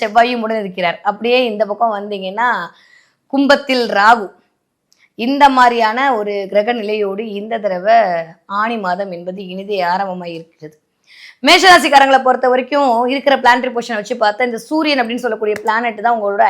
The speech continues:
ஐந்தாம் வீட்டு அதிபதி. இந்த மாதிரி டெக்னிக்கல் வேர்டெல்லாம் சொன்னா கொஞ்சம் கன்ஃபியூஸ் ஆகும், இருந்தாலும் புரிஞ்சுக்க சொல்றேன். இந்த ஐந்தாம் இடம் என்று சொல்லக்கூடிய இடம் தான் எல்லாவற்றையும் கொடுக்கக்கூடிய ஒரு இடமாக இருக்கிறது, நான் அடிக்கடி சொல்லிக்கிட்டே இருக்கேன். அப்ப இந்த ஐந்தாம் வீட்டு அதிபதி போய் மூன்றாம் இடத்தில் அமர்தல்,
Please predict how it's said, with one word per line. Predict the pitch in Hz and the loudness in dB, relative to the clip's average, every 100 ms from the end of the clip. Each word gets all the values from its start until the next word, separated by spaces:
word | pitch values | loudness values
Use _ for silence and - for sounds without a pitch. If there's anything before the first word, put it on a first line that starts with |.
| 202 | 0
ஐந்தாம் | 247 240 208 190 | -2 -2 -2 -6
வீட்டு | 185 180 | -4 -4
அதிபதி. | 165 180 165 _ _ _ _ _ _ _ _ _ - | -4 -8 -12 _ _ _ _ _ _ _ _ _ -6
இந்த | 240 | 0
மாதிரி | 269 - | 0 2
டெக்னிக்கல் | 262 277 277 254 | -2 2 4 4
வேர்டெல்லாம் | 226 226 240 233 | 4 2 0 -2
சொன்னா | 214 226 | -6 -6
கொஞ்சம் | 208 220 214 | -6 -8 -8
கன்ஃபியூஸ் | 196 233 208 | -8 -10 -2
ஆகும், | 180 196 196 | -2 -2 -6
இருந்தாலும் | 196 220 220 | -4 -6 -6
புரிஞ்சுக்க | 254 247 220 | -6 -4 -6
சொல்றேன். | 190 180 | -6 -6
இந்த | 180 180 | -6 -8
ஐந்தாம் | 247 254 233 | -2 -2 0
இடம் | 220 220 | -2 -6
என்று | 208 196 | -12 -10
சொல்லக்கூடிய | 190 202 196 180 | -10 -8 -6 -6
இடம் | 190 | -6
தான் | 220 190 | -8 -6
எல்லாவற்றையும் | 214 233 214 233 226 | -2 -2 -4 -14 -18
கொடுக்கக்கூடிய | 202 196 185 196 | -16 -14 -10 -8
ஒரு | 180 | -6
இடமாக | 175 190 180 196 | -8 -8 -8 -10
இருக்கிறது, | 180 180 196 | -10 -12 -12
நான் | 196 | -12
அடிக்கடி | 180 185 202 | -14 -14 -18
சொல்லிக்கிட்டே | - 175 180 190 | -18 -20 -14 -14
இருக்கேன். | 175 - _ _ _ _ - - - | -14 -18 _ _ _ _ -20 -18 -4
அப்ப | 233 262 | -2 0
இந்த | 247 | 2
ஐந்தாம் | 285 330 349 311 | 2 4 4 2
வீட்டு | 226 254 | 2 2
அதிபதி | 254 247 247 240 | 2 -2 -4 -4
போய் | 262 240 | -4 -4
மூன்றாம் | 254 269 277 240 | -6 -2 -2 0
இடத்தில் | 220 220 196 208 | -4 -4 -2 0
அமர்தல், | 254 220 240 | 0 0 -2